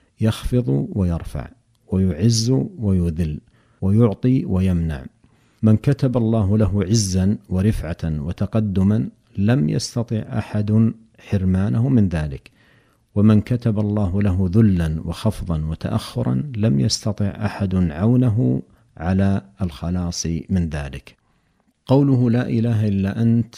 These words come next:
هذا ختم لهذه المناجاة العظيمة بأعظم الكلمات على الإطلاق،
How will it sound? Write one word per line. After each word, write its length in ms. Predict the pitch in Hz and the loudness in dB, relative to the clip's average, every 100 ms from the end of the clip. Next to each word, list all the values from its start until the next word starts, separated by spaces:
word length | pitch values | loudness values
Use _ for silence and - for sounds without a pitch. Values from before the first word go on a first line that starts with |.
| - - | -20 -6
هذا 240 | 104 113 | -4 -2
ختم 760 | 107 - 123 _ 117 110 107 101 | -4 -4 -8 _ 2 6 6 4
لهذه 540 | 90 85 101 98 98 | 0 0 -2 0 0
المناجاة 640 | 98 95 92 92 87 104 104 | 2 2 2 2 0 -2 -2
العظيمة 540 | 101 76 92 117 120 95 | -2 -4 0 2 2 0
بأعظم 540 | 90 131 139 117 113 | -2 -6 -4 0 2
الكلمات 680 | 104 - 101 95 107 107 - | 2 0 -2 0 2 0 -4
على 240 | 82 92 | -6 -4
الإطلاق، 540 | 90 80 - 87 80 | -4 -4 -6 -4 -4